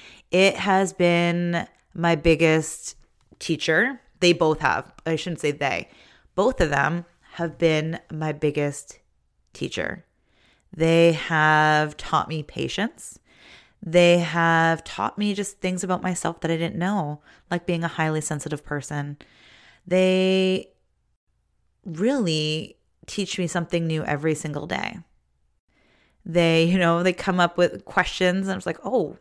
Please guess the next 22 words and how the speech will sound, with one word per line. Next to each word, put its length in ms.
well, 160
I 100
don't 240
know 200
that 180
answer 340
to 60
that. 320
Let 100
me 140
check." 440
Or, 640
you 100
know, 540
my 200
oldest 440
came 220
to 60
me 180
and 80
was 100
like, 260